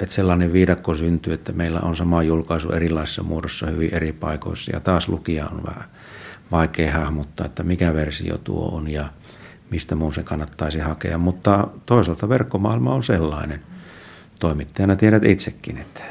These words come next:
rinnakkaisviestintää vaaditaan ja sama juttu pyörii enä-, eri kanavilla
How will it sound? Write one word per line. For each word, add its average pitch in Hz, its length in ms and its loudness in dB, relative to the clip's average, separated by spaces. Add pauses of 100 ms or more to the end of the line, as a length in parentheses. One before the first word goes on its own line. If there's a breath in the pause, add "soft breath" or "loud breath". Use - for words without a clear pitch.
rinnakkaisviestintää 90 1400 0
vaaditaan 85 580 4
ja 82 100 0 (340 loud breath)
sama 90 320 0
juttu 85 300 -2
pyörii 85 500 2
enä-, 87 220 2
eri 85 240 0
kanavilla 78 580 -2